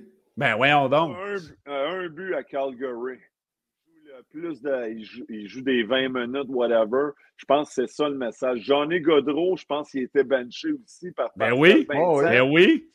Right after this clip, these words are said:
Speaker 3: C'est un
Speaker 1: Mhm.
Speaker 3: autre qu'on lui a donné le gros contrôle. On s'attend. Lui aussi, je
Speaker 2: Ben,
Speaker 3: pense qu'il y a, il y a un but de Johnny Hockey ou, en
Speaker 1: Ouais,
Speaker 3: tout
Speaker 1: il va
Speaker 3: cas,
Speaker 1: pas bien non
Speaker 3: Caulfield,
Speaker 1: plus.
Speaker 3: il y a
Speaker 2: Il y a,
Speaker 3: trois, quatre
Speaker 2: il y a un
Speaker 3: buts.
Speaker 2: but,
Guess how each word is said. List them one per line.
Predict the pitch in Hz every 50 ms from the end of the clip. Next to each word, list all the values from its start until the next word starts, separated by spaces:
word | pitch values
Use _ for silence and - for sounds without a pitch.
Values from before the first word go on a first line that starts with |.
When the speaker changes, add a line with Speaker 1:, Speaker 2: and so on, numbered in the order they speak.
| _ 160
Speaker 3:
C'est | 156
un | 156 165 160 160
Speaker 1:
Mhm. | 170
Speaker 3:
autre | 190 202 196 185 - 160
qu'on | 156 156
lui | 147 147
a | 147 147
donné | 135 151 147 147 156 175 180
le | 160
gros | 135 160 170 170 156
contrôle. | - 170 165 160 156 151 147 - 156 185 196 202 190
On | 156
s'attend. | - - - 147 135 - - 165 160
Lui | 147 151 170
aussi, | 151 - - - 220
je | 185 -
Speaker 2:
Ben, | -
Speaker 3:
pense | 170 170 185 - -
qu'il | - 160
y | 151
a, | 135
il | 139
y | 143
a | 143 143 151
un | 175 190 180 170
but | 156 170 220 190
de | 139
Johnny | 165 202 196 185 185 190 190
Hockey | 180 175 170 165 - - 220 233 233 214
ou, | 196 180 160 156 151 147 139 - - _ _ _ _ _ -
en | 117 131
Speaker 1:
Ouais, | 131 127 127
Speaker 3:
tout | 123 120
Speaker 1:
il | 117
va | 127 123
Speaker 3:
cas, | -
Speaker 1:
pas | 135 127
bien | 127 139 139
non | 131 165 170 180 170 107
Speaker 3:
Caulfield, | 113 - 214 226 226
Speaker 1:
plus. | 214
Speaker 3:
il | 185
y | 160
a | 147 -
Speaker 2:
Il | 139
y | 147
a, |
Speaker 3:
trois, | 156 160 170 165 165
quatre | 175 165
Speaker 2:
il | 170
y |
a | 175 175
un | 175 175
Speaker 3:
buts. | - -
Speaker 2:
but, | 196 202 190